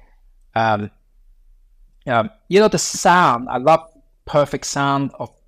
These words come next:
different things, but when you're on stage, you hear things differently. So it's more impo-, important of convenience and being able to play it well. Like a wah-wah pedal, some,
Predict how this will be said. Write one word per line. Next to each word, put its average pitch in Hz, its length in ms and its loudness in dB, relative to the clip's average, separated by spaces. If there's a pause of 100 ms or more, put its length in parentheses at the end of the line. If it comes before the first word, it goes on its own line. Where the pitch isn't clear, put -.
different 127 340 -4
things, 131 260 -2
but - 180 -2
when 123 160 -4
you're 139 100 2
on 104 120 0
stage, 113 480 0
you 113 160 -4
hear 127 200 -4
things 117 280 -2
differently. 101 420 -4 (600)
So 123 120 -2
it's 120 120 0
more 135 180 4
impo-, 123 400 -2
important 127 380 -2
of 101 100 -8
convenience 117 760 -4
and 98 240 -4 (320)
being 113 160 -2
able 107 100 -2
to 98 60 -6
play 127 360 -4
it 139 100 -4
well. 139 420 0
Like 110 220 0
a 123 60 -6
wah-wah 120 480 2
pedal, 131 320 0
some, 135 280 -2